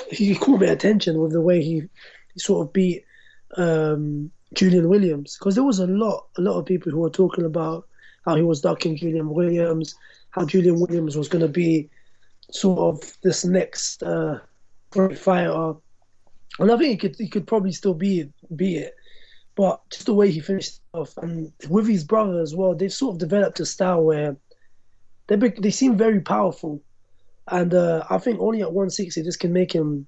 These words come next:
make him even, make him even better. Um, maybe a showdown with Golovkin is out of the. There's been questions of Golovkin apparently trying, uh, thinking of retirement.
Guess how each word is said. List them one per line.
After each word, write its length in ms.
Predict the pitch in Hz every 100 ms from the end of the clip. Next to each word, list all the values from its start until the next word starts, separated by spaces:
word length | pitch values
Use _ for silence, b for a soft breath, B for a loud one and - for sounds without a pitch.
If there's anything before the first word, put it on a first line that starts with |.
| 165
make 200 | 170 -
him 80 | 170
even, 360 | 160 156 147 - 180
make 240 | 185 175
him 160 | 170 165
even 180 | 151 139
better. 300 | 175 170 233 _ - b b b b b -
Um, 420 | 190 190 185 190 - - -
maybe 440 | 220 220 208 196 -
a 80 |
showdown 420 | 156 208 202 190 185
with 220 | 170 151
Golovkin 520 | 180 180 180 185 160
is 120 | 156 - _ - - - - _ _ -
out 140 | 160
of 100 | 156
the. 720 | 160 156 - - - 175 175 - - - 156 - -
There's 160 | 170 151
been 180 | 165
questions 420 | - 175 - 160 156
of 140 | 147
Golovkin 420 | 165 170 - 165
apparently 400 | 151 160 156 147
trying, 320 | - 160 - -
uh, 260 | 185 160 156 -
thinking 260 | 170 165
of 100 | 156
retirement. 580 | 160 151 185 180 196 208